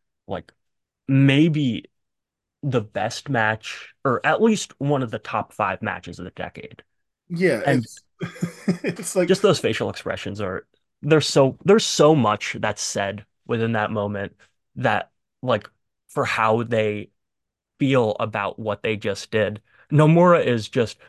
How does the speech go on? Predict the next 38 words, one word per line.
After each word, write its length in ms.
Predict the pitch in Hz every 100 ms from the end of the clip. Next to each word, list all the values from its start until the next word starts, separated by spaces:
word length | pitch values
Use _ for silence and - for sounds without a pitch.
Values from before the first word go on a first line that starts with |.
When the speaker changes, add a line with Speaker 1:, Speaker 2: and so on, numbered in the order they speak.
| _
Speaker 1:
shocked 560 | - 143 120 104 - - _
that 200 | 139 127
he 160 | 120 170
was 200 | 127 -
capable 540 | 127 117 131 113 117
of 100 | 113
that 200 | 117 110
level 260 | 113 110 107
of 100 | 104
violence, 500 | 101 98 101 101 - -
Speaker 2:
And 100 | 170
Speaker 1:
and 100 | 131
Speaker 2:
I 160 | 127 123
Speaker 1:
Abe 180 | 120 113
is 100 | 110
very 300 | 139 151 127
pleased 320 | - 123 104
with 140 | 107
Speaker 2:
and, 140 | - -
Speaker 1:
himself. 180 | 180 151
Speaker 2:
and 140 | 165
Abe's, 300 | 160 170 170 151
Abe's 380 | 123 170 170
just, 180 | 156 151 143
Abe's 340 | 147 180 170
a 60 | 131
sick 260 | - 139 -
fuck, 280 | 135 113
and 100 | 107
Nomura's 360 | 107 117 135 123
just 140 | 117
like, 120 | 107 92
"I 80 | 131
don't 180 | 135 117
know 100 | 110
what 220 | 110 107
just 160 | 107
happened." 360 | 107 98 -